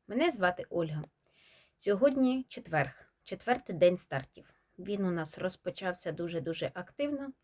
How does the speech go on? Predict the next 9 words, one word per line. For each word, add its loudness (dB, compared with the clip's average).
але 8
не 8
у 2
плані 4
в'язання, 4
а 6
у 6
плані, -2
е, 0